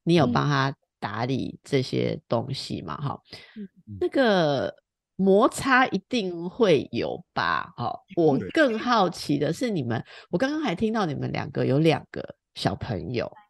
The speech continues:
Speaker 2: 哦，
Speaker 3: 对，
Speaker 2: 嗯，嗯，嗯，嗯。
Speaker 3: 对。<laughs>
Speaker 1: 好，有两个小朋友。那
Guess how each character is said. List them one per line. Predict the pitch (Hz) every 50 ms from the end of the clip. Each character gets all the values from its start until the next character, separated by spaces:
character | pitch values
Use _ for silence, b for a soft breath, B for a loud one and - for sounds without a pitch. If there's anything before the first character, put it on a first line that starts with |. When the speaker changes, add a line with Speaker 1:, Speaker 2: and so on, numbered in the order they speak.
| _ _ _ 202
Speaker 2:
哦， | 185 196 196 -
Speaker 3:
对， | - 208
Speaker 2:
嗯， | 220 226
嗯， | 247 240 226 220 226 220 208 196
嗯， | 202 202 185 180 185 185 175 - - _ -
嗯。 | 147 - _
Speaker 3:
对。 | - 127
<laughs> |
Speaker 1:
好， | 131 113 98 -
有 | - 180
两 | 196 185 135 120
个 | 127 139
小 | 143 - 101 -
朋 | - 151
友。 | 135 127 - B B B B B _
那 | 330 339 277